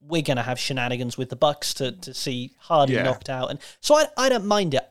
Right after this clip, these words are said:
Speaker 1: I'd like to see Darby Allin, I was gonna say, do something more relevant, and yet he's with Sting every week, and he's wrestling Jeff Hardy, and he is sort of, as Jeff Hardy of old was Teflon,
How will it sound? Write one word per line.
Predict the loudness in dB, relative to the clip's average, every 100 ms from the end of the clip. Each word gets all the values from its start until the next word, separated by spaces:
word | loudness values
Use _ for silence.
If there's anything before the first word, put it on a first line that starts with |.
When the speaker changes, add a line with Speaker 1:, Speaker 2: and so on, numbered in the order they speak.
| _ -4
Speaker 1:
I'd | -2 0
like | 0 2 2 -2 -6
to | -4
see | -2 -4
Darby | 2 4 4 2 0
Allin, | 2 0 -2 -8 _ _ _ _ _ _ _ _ _ _ _ _ _
I | -4
was | -2
gonna | 0 0
say, | 4 2 0 -8 _ _ _ -12 -10 -10
do | -4 -2
something | 2 2 2 -2 0
more | 0 0
relevant, | 2 4 2 0 -4 -4
and | 2
yet | 2 2 -2
he's | -6 -4
with | -4 -2
Sting | 0 0 2
every | 2 0
week, | -6 -8 -6
and | -4
he's | -2 0
wrestling | 0 0 -4 -2
Jeff | -2 0
Hardy, | 0 0 -2 -4 -4
and | -2 -2
he | -4 -2 0
is | 0
sort | 0 2 2
of, | 2 0 -12 -20 -20 _ -2
as | 0 2
Jeff | 4 4 4
Hardy | 2 4 4 2
of | 4
old | 2 0 -10 -10
was | -10 -2
Teflon, | -2 -2 -6 -6